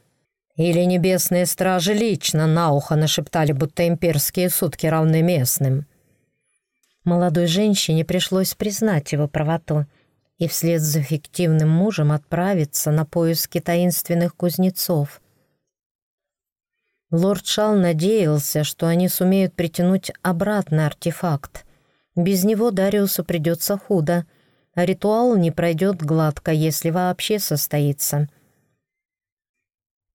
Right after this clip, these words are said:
«Хорошо бы», пиная мелкие камушки, бурчала Тарья, «бездна призвала к себе всех темных».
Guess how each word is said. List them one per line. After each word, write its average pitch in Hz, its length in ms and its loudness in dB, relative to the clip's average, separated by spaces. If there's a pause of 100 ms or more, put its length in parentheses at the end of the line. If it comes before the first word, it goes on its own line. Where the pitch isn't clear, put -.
(100)
«Хорошо 202 640 -2
бы», 165 220 0 (500)
пиная 160 380 2
мелкие 160 440 0
камушки, 160 480 0
бурчала 160 520 0
Тарья, 156 480 0 (500)
«бездна 202 480 0
призвала 208 540 0
к - 80 -8
себе 185 260 -2
всех - 460 -2
темных». 160 560 0